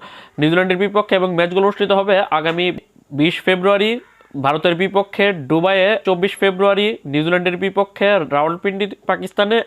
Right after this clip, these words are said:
সাতাশে ফেব্রুয়ারি পাকিস্তানের বিপক্ষে রাওয়ালপিন্ডি পাকিস্তানে। এখানে পাকিস্তানে, এ, করাচি, লাহোর এবং রাওয়ালপিন্ডি তিনটি, এ, শহরের তিনটি স্টেডিয়ামে, এ, চ্যাম্পিয়ন্স ট্রফি ম্যাচগুলো অনুষ্ঠিত হবে। শুধুমাত্র ভারতের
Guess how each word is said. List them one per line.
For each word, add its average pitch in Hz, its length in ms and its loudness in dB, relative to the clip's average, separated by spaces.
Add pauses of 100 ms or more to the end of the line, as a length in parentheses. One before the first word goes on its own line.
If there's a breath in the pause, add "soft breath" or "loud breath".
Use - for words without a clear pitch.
সাতাশে 185 380 -2
ফেব্রুয়ারি 214 580 2 (840 soft breath)
পাকিস্তানের 202 440 0
বিপক্ষে 220 480 0
রাওয়ালপিন্ডি 185 500 0
পাকিস্তানে। 165 560 -4
এখানে 233 420 2 (100)
পাকিস্তানে, 214 540 0
এ, 233 60 0 (1300)
করাচি, 190 640 0
লাহোর 165 440 2
এবং 160 300 2
রাওয়ালপিন্ডি 175 500 0
তিনটি, 180 520 -2
এ, 143 220 0
শহরের 165 320 0
তিনটি 170 240 -4
স্টেডিয়ামে, 180 520 0
এ, 196 60 2 (340 loud breath)
চ্যাম্পিয়ন্স 131 560 -2
ট্রফি 160 140 -2
ম্যাচগুলো 165 340 0
অনুষ্ঠিত 170 280 -4
হবে। 175 180 0
শুধুমাত্র 196 380 0
ভারতের 180 480 0